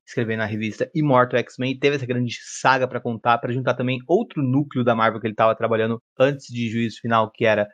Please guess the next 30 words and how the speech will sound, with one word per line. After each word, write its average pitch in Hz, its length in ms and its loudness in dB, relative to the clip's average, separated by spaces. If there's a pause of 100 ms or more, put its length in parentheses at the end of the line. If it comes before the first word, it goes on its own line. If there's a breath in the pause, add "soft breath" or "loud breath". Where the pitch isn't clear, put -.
(120 loud breath)
os 123 120 -2
Eternos. 143 640 0 (240 soft breath)
Então, 127 100 -2
a 147 100 2
grande 143 440 0
saga 131 320 2
envolvendo 127 320 0
os 120 80 -2
Eternos, 123 500 2
os 113 100 -8
Vingadores 117 760 0
e 160 100 2
os 151 100 4
X-Men. 139 540 -2 (320)
O 165 80 2
escritor, 156 520 0
à 127 200 2
época 120 280 -2
dos 113 200 -6
Vingadores, 110 680 -4 (440)
Jason 123 340 2
Aaron, 107 300 2 (180)
não 160 540 2 (220)
teve 139 220 2
seu 123 140 -4
trabalho 113 340 2
conectado 117 540 -4
com 151 80 -4
o 170 60 2
evento, 151 400 -2